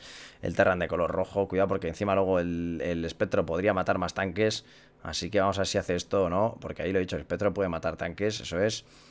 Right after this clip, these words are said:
Ahí tira un scan importante, vamos a ver porque hay varias minas ahí puestas, pero hay doble, triple espectro ahí matando tanques.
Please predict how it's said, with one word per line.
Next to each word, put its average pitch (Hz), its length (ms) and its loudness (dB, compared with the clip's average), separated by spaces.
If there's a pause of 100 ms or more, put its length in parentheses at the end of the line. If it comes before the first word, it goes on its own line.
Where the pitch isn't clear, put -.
(200)
Ahí 90 120 -4
tira 95 160 2
un 90 100 2
scan 107 320 4
importante, 101 640 0
vamos 95 180 4
a 101 40 0
ver 98 60 2
porque 98 200 0
hay 95 80 4
varias 95 200 2
minas 98 360 0
ahí 87 80 0
puestas, 95 320 0
pero 110 160 2
hay 113 80 6
doble, 107 300 4
triple 101 260 -4
espectro 101 340 0
ahí 98 100 6
matando 98 340 2
tanques. 92 420 -2